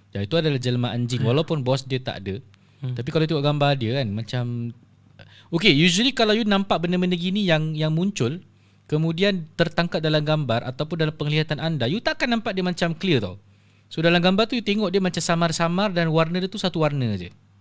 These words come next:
Speaker 1: Ah, okey. Kenapa? Kenapa, Tam?
Speaker 2: Tak ada, ada orang tanya pasal belalang tadi lah. Macam
Speaker 1: Oh,
Speaker 2: mana
Speaker 1: okey,
Speaker 2: nak
Speaker 1: okey,
Speaker 2: tahu
Speaker 1: okey.
Speaker 2: belalang tu belalang sihir ke tidak?
Speaker 1: Mm-mm.
Speaker 2: Wallahu alam, uh, susah nak tahu.
Speaker 1: Hmm.
Speaker 2: Pentingnya kalau saya, saya akan kebas, saya akan buang benda tu kat luar dengan bacaan.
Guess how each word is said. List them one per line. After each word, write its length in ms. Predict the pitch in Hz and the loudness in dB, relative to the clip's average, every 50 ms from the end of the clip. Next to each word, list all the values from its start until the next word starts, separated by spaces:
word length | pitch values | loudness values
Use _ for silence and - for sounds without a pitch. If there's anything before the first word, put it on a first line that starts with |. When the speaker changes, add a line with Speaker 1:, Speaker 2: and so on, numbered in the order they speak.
| _ _ _ _ _ _ _ _ - | _ _ _ _ _ _ _ _ -20
Speaker 1:
Ah, 180 | - 92 85 - | -20 -18 -18 -16
okey. 280 | - - 151 180 - - - - _ _ _ _ _ _ _ _ _ | -8 -4 -4 -4 -4 -6 -14 -20 _ _ _ _ _ _ _ _ _
Kenapa? 180 | - 143 151 156 135 - | -8 -6 -4 -4 -4 -6
Kenapa, 260 | - - 143 143 127 107 98 | -8 -10 -8 -8 -8 -8 -8
Tam? 160 | - 117 - - _ _ _ _ _ _ _ - - - - - - - - - - - - - _ | -10 -14 -14 -16 _ _ _ _ _ _ _ -20 -20 -20 -18 -16 -18 -18 -18 -20 -20 -20 -20 -10 _
Speaker 2:
Tak 120 | - 127 | 2 4
ada, 100 | 160 175 | 8 8
ada 100 | 151 135 | 8 10
orang 180 | 139 151 170 160 | 10 8 8 8
tanya 220 | 135 143 139 143 | 6 4 4 2
pasal 220 | 135 127 123 123 131 | 2 2 2 0 0
belalang 380 | 123 123 123 123 123 123 123 120 | 0 0 0 0 0 -2 -4 -4
tadi 240 | 123 123 120 127 123 | -4 -6 -4 -4 -6
lah. 120 | 117 117 113 | -6 -6 -4
Macam 240 | 120 123 113 135 143 | -2 2 6 6 8
Speaker 1:
Oh, 80 | 156 | 8
Speaker 2:
mana 80 | 156 156 | 10 8
Speaker 1:
okey, 80 | 147 | 8
Speaker 2:
nak 120 | 143 135 120 | 6 6 4
Speaker 1:
okey, 100 | 127 123 | 6 6
Speaker 2:
tahu 180 | 127 131 131 135 135 | 6 6 6 4 4
Speaker 1:
okey. 100 | 131 120 | 2 2
Speaker 2:
belalang 320 | 117 120 120 120 120 120 | 0 0 2 2 0 0
tu 100 | 123 127 123 | -2 -2 -2
belalang 260 | 123 120 117 120 120 | 0 0 0 0 -2
sihir 280 | 117 - 131 127 127 123 | -4 -4 -2 -2 -2 -2
ke 120 | 120 123 | -4 -6
tidak? 360 | - 131 117 135 151 - - - - | -6 -6 -4 -4 -4 -6 -8 -12 -12
Speaker 1:
Mm-mm. 300 | 127 113 107 101 98 90 92 - _ - - | -10 -10 -8 -8 -10 -12 -12 -16 _ -12 -6
Speaker 2:
Wallahu 340 | - 156 165 170 151 139 | -2 2 4 6 6 6
alam, 420 | 127 117 120 123 120 120 127 127 131 | 6 4 4 4 2 0 0 -4 -6
uh, 300 | 143 - - 123 120 120 113 - - - - | -6 -4 -2 -2 -2 -4 -6 -8 -12 -16 -14
susah 320 | - - 151 135 - 156 143 | -8 -6 -4 -2 0 2 2
nak 120 | 123 - | 2 2
tahu. 300 | - 117 117 117 123 127 - - - | 0 0 0 0 -2 -6 -8 -12 -12
Speaker 1:
Hmm. 180 | - 135 135 110 | -6 -4 -4 -4
Speaker 2:
Pentingnya 420 | - - 135 139 131 143 160 170 | -2 -2 0 2 4 4 4 4
kalau 200 | 160 - 135 131 | 4 2 2 2
saya, 400 | 127 - 131 131 143 156 170 170 | 4 4 2 2 2 2 2 0
saya 180 | 156 127 - 127 | 0 0 -2 -4
akan 160 | 123 - 131 123 | -2 -2 -4 -2
kebas, 420 | 120 127 123 123 135 143 156 151 | -2 -2 0 0 0 0 0 -2
saya 100 | - 143 | -4 -4
akan 160 | 123 - 127 120 | -4 -4 -4 -4
buang 220 | 123 127 120 117 117 | -2 -2 -4 -4 -4
benda 180 | 117 123 120 | -6 -6 -6
tu 100 | 117 123 | -6 -6
kat 120 | - - - | -4 -4 -4
luar 300 | 113 120 131 147 160 151 | -2 -2 -2 -2 -4 -4
dengan 340 | 139 131 127 127 127 127 120 | -6 -4 -2 -2 0 0 0
bacaan. 460 | 117 117 113 - 123 110 117 123 120 | -2 -2 -2 -2 -4 -4 -6 -8 -16